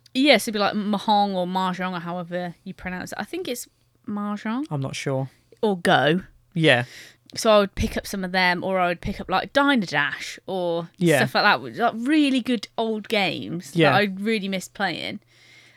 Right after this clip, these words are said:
Speaker 1: And they were always amongst them. And I didn't really play them until I found them on Spin Top. And then, yeah, there was this love affair with them.
Speaker 2: Yeah. I
Speaker 1: So I think you
Speaker 2: think
Speaker 1: get so
Speaker 2: oh.
Speaker 1: involved in looking for stuff. <laughs>
Speaker 2: Yeah, yeah. I do like, I think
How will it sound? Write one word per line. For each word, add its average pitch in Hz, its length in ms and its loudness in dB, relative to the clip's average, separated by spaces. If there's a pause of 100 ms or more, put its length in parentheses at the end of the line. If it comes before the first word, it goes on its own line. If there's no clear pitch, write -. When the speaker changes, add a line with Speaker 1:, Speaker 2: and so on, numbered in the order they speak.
(100)
Speaker 1:
And 214 120 -2
they 214 160 4
were 208 160 0
always 185 260 -2
amongst 180 280 -8
them. 190 100 -8
And 190 60 -4
I 196 80 0
didn't 285 240 -2
really 220 280 -2
play 254 300 0
them 165 160 -4
until 175 200 -8
I 175 100 -4
found 185 280 -6
them 175 100 -8
on 170 100 -8
Spin 185 280 -8
Top. - 340 -8 (720)
And 226 80 -4
then, 214 140 -2
yeah, 208 420 -4
there 190 120 -12
was 185 140 -12
this - 200 -14
love 196 220 -4
affair 170 320 -8
with 175 160 -8
them. 175 180 -10 (300)
Speaker 2:
Yeah. 165 240 4 (640)
I 214 80 2
Speaker 1:
So 254 60 2
I 254 40 4
think 294 120 4
you 294 60 6
Speaker 2:
think 277 100 2
Speaker 1:
get - 80 -2
so 185 180 2
Speaker 2:
oh. 262 60 2
Speaker 1:
involved 220 720 2
in 180 340 -6 (600)
looking 208 380 -6
for 175 120 -16
stuff. - 520 -6
<laughs> - 40 -8
Speaker 2:
Yeah, 170 320 10
yeah. 135 300 4 (480)
I 185 100 8
do 247 180 4
like, 208 380 4
I 151 80 4
think 214 400 -4